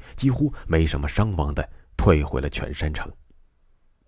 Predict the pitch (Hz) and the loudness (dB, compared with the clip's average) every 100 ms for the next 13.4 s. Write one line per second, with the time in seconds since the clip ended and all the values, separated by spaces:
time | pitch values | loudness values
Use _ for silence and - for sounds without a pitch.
0 | - 156 180 165 - 175 - 87 - 117 | 0 2 2 0 0 -2 0 -2 0 -2
1 | 104 - 98 98 - - 135 113 92 90 | 0 -2 -2 -2 -6 -4 -2 0 -2 -2
2 | 80 - 85 101 - 117 - 131 123 123 | -2 -2 0 0 0 -4 -2 -4 -2 -2
3 | 107 - 170 139 - - - _ _ _ | -2 2 4 4 2 -6 -14 _ _ _
4 | - - - 78 78 78 - - - - | -2 0 0 0 0 -2 -8 -14 -20 -20
5 | - - 92 98 - 85 - 80 67 58 | -12 0 2 2 2 0 -2 -2 -4 -10
6 | - - - _ - - - 80 - - | -14 -20 -20 _ -6 -2 0 0 -2 -4
7 | - 73 73 - - - _ _ _ _ | -6 -8 -10 -12 -16 -20 _ _ _ _
8 | _ _ _ _ - 120 127 135 139 - | _ _ _ _ 0 4 6 6 2 -2
9 | - 156 151 135 80 78 80 92 98 80 | 0 4 6 4 2 0 0 0 2 0
10 | 87 - 92 90 85 73 - 69 69 - | 0 0 -2 -2 -4 -4 -6 -6 -6 -10
11 | - - - 117 - 87 - 80 - 76 | -16 -8 4 6 6 0 0 -2 -2 -2
12 | - - 98 87 80 95 90 73 71 71 | -2 -2 0 0 -2 0 -2 -4 -8 -8
13 | 73 95 98 85 | -4 -4 -4 -6